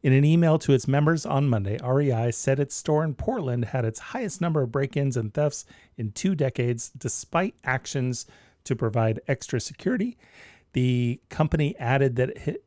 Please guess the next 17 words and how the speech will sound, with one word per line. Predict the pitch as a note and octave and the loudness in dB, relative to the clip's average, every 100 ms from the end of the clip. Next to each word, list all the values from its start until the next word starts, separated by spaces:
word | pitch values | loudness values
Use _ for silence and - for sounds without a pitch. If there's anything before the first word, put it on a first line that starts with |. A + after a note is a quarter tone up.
| _ | _
it | C#3+ D3 | -4 -4
has | - B2 - - E3+ | -2 -4 -4 -6 -4
outgrown | C4 - - C#3 D#3 C3+ | -4 -6 4 6 6 4
the | B2+ | 2
Pearl | - C#3 B2+ | 0 2 4
District | A#2 A2 - G#2 | 2 -2 -6 -8
store. | - - G#2 F#2+ F2+ _ _ | -6 -4 -4 -6 -12 _ _
A | A#2+ | -8
spokesperson | - - - - C3+ - - C#3+ C3 D#3 C#3 - | -8 -10 -10 0 0 0 -4 -2 -2 -2 -4 -6
<laughs> | |
added | A2+ G#2+ A2 A#2 | -6 -4 -4 -4
that | - A2+ | -8 -6
the | |
building | A#2 D3 E3+ F3 C#3+ | 0 2 2 2 2
needed | A#2+ A#2 G#2+ | 2 0 -2
significant | - A2+ A2+ D3 D#3+ F3 A3 | -6 -6 -2 0 0 -2 -2
investment | B2+ B2 A2+ - - A2 | -2 -2 -2 -4 -6 -8